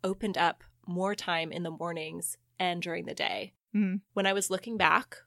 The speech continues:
Speaker 1: over the whole year's worth of reading,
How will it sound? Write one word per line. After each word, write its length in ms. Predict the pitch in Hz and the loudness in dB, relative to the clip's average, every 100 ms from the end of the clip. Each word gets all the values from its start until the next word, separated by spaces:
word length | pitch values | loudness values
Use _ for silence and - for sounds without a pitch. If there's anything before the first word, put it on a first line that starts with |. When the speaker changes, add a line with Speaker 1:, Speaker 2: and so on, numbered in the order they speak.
| _ | _
Speaker 1:
over 500 | 185 175 180 175 175 175 | -2 2 2 4 2 0
the 100 | 175 | -2
whole 340 | - 180 180 | -2 -2 -2
year's 480 | 175 170 156 160 175 | -2 -2 -2 -2 -4
worth 180 | 170 175 | -6 -4
of 140 | 170 | -6
reading, 500 | 165 156 151 147 196 | -4 -6 -6 -6 -8